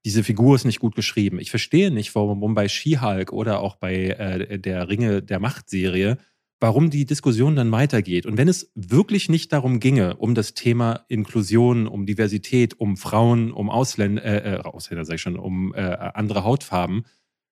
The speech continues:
dann, äh, dann würde die Kritik ja enden bei, diese Charaktere sind nicht gut geschrieben.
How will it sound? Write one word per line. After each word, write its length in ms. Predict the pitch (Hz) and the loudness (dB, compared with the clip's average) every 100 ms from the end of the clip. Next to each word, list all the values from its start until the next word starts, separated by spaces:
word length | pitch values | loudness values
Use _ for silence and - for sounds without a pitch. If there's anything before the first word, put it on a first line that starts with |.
| _ _ - | _ _ 0
dann, 440 | 110 113 117 117 | 2 4 4 2
äh, 440 | - 120 117 117 - | 0 2 2 2 -2
dann 220 | 113 123 147 | 0 4 6
würde 200 | 160 139 | 6 4
die 100 | 123 | 2
Kritik 400 | 135 110 151 - | 0 2 0 0
ja 80 | |
enden 340 | 113 131 160 107 | 0 0 0 0
bei, 220 | 104 107 | 2 0
diese 240 | 104 113 | -2 -6
Charaktere 440 | - 107 107 147 123 | -4 -6 -2 -2 -2
sind 200 | 95 98 | -4 -8
nicht 120 | 104 | -10
gut 140 | - | -12
geschrieben. 480 | - - - 82 80 | -10 -10 -10 -12 -14